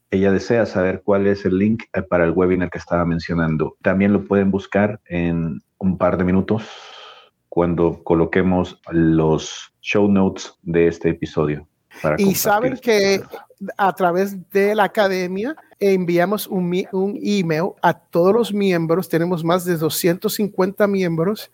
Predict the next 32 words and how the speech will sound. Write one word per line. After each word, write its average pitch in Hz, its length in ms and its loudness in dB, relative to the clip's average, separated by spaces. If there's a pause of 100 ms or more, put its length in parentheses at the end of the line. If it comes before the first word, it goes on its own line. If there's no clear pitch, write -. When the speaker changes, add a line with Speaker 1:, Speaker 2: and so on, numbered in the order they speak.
Speaker 2:
y 185 120 2
enviamos 165 1000 0
un 208 180 0
email 190 440 -2 (360)
dándole 180 480 2
la 180 120 4
oportunidad 170 1000 0
a 180 340 4
ser 185 220 -4
conferencista 196 1080 0
en 175 240 2
Podcast 180 640 0
Movement. 175 500 -4 (200)
So, 165 420 2
si 170 180 -2
no 165 120 2
le 202 100 4
llegó 202 240 2
el 190 120 0
email, 220 260 0
déjenos 180 400 0
saber. 220 440 -2 (720)
Y, 208 480 -2 (240)
y 180 140 -6
si - 180 -10
quiere, 220 360 0
le 202 100 0
pasamos 180 600 -2
el 175 200 0
link 285 280 0 (280)
por 175 180 0
email 214 340 0